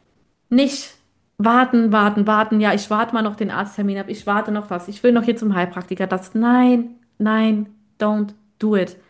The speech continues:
Sie orientieren sich alle nur an den Normbereichen. Und das meine ich nicht mal böse. Das ist einfach ein Fakt, weil das Medizinstudium und unser Gesundheitssystem eben so aufgebaut sind, ja. Und deswegen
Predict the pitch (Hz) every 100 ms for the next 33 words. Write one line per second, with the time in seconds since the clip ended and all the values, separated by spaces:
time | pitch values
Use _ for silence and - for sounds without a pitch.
0 | _ _ _ _ - 214 220 240 226 247
1 | 240 233 - - - 247 247 233 214 226
2 | 214 214 202 202 208 202 175 180 208 226
3 | 226 220 240 247 247 - _ _ 208 240
4 | 247 233 202 240 233 190 190 240 233 254
5 | - 240 254 247 233 - - 285 - -
6 | - - - 190 233 262 254 226 214 -
7 | 269 277 262 233 226 220 233 233 208 254
8 | 269 262 214 - 247 - 240 254 226 254
9 | - 262 330 285 220 175 175 185 170 160
10 | _ _ - 185 226 240 - _ _ _
11 | _ _ _ _ _ - - - - -
12 | - _ _ _ _ _ - 277 285 190
13 | 240 262 254 269 294